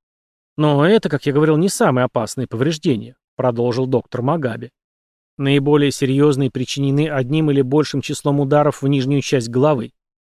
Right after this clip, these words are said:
В этой области расположен так называемый продолговатый мозг, являющийся как бы сердцем, кровеносным сосудом и дыхательным центром самого мозга.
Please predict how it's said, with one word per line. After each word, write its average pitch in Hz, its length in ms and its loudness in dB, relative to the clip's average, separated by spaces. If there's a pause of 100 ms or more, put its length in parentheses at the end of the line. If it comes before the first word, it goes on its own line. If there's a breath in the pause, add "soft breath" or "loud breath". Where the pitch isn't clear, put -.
(420)
В 156 80 2
этой 233 220 4
области 233 320 2
расположен 190 540 2
так - 160 -2
называемый 170 500 0
продолговатый 170 720 0
мозг, 214 380 -2
являющийся 131 600 0
как 135 180 -4
бы 131 120 -2
сердцем, 180 460 -2
кровеносным 135 600 -2
сосудом 151 560 -4 (320)
и 277 80 -2
дыхательным 175 680 0
центром 139 400 -4
самого 139 360 0
мозга. 123 480 -4